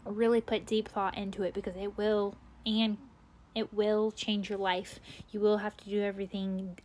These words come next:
on a daily different. It will be in your way for a little while.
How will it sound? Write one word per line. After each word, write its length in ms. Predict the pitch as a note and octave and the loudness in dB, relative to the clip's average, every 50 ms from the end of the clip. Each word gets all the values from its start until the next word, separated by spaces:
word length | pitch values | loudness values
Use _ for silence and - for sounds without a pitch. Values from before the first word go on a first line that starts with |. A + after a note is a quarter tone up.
| - - - | -20 -16 -10
on 240 | - A3 G#3+ G#3 G3+ | -4 0 2 2 2
a 60 | G#3 | 2
daily 380 | F#3+ G#3 G3 G3 F#3+ F#3+ G3 F#3+ | 2 4 4 4 4 2 0 -2
different. 600 | F3+ - F#3 F3+ - - G3 F#3 F#3 F#3+ - - - - - - - - - - - - - | -2 -4 -6 -6 -4 -6 -4 -4 -4 -8 -10 -14 -18 -18 -18 -18 -18 -18 -20 -20 -20 -10 -2
It 180 | - A3 - | -2 0 0
will 260 | G#3+ G#3+ G3+ G#3 G3+ G3 | 2 4 4 4 4 4
be 180 | G#3+ G#3 G#3+ | 2 2 4
in 80 | A3 G#3+ | 4 4
your 160 | G#3 G#3 G#3 | 4 4 4
way 220 | G#3 G3+ G3 F#3+ | 4 4 2 2
for 180 | F#3+ - G#3+ G#3 | 0 0 0 0
a 60 | G3 | 2
little 260 | F#3 G3 F#3+ F#3 F#3 | 2 2 2 2 2
while. 340 | F3+ F3+ F3+ F3+ E3+ F3 F3 | 2 2 0 0 -2 -4 -6